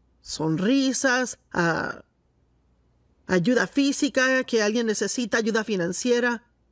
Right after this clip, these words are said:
ofrendando al reino de Dios para que continuemos predicando el evangelio. Hay que cultivar una mente dadivosa. No viva para obtener, viva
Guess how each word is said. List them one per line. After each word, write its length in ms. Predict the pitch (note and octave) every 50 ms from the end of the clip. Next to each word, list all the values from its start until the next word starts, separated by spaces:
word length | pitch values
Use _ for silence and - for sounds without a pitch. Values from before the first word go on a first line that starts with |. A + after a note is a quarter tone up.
| _ _ _ _ _ _ _ -
ofrendando 680 | B3+ B3 - - A3+ G#3 G#3+ G#3 F#3+ G#3+ A3 B3 B3 B3+
al 80 | B3+ G3+
reino 420 | G3+ G#3 G#3+ A3 A#3 A#3 A#3 A3
de 140 | G3+ F#3+ F3+
Dios 500 | F3+ F#3 G3+ A#3 B3+ C4 C4+ C4+ - -
para 240 | - A#3 G#3 G#3 -
que 160 | A3 G3+ -
continuemos 580 | G#3+ G3+ G3+ - G#3+ F#3 G3+ G#3+ A3+ B3 A3+
predicando 540 | - - B3 A#3 A3+ A3 - A3+ A3+ A3+ A#3
el 60 | A3+
evangelio. 800 | A3 F#3+ F#3 F#3 F#3 - A#3 A#3 A#3 B3 B3 B3 A#3+ A#3+ A#3+ A3+ _ _ _ _ _ _ _ _ _ _ _ _
Hay 200 | - D4 F4 A4 G#4+ -
que 160 | A4 A4 -
cultivar 920 | - C#4+ C4+ B3+ A3 - - A3+ G#3+ G#3 G#3+ A#3 B3 B3 B3+ B3+ A#3+ _ _ _ _ _ _ _ _ _ _ _ _ _ _ _ _ _ _ _ _ _
una 260 | - C#4 C#4+ D4 D4
mente 560 | D4 C4 B3 B3 B3 B3 G#3+ - C4 C4 C4 -
dadivosa. 960 | G3+ G3 E3 A3+ G#3+ G#3 F#3+ G3 F3+ F3 F3+ F3 - - - - - F3+ - _ _ _ _ _ -
No 180 | B3+ D4 - F#4
viva 340 | F#4 F#4+ F#4+ F#4 G4+ G4 -
para 260 | - D4 C#4 B3+ A#3+
obtener, 680 | A#3 - A#3+ A3+ A3 A3 A#3 A#3+ A3+ G3 F#3 G3 - _ -
viva 560 | F#3 F3+ A3 A#3 B3 B3+ C4 B3+ A#3+ -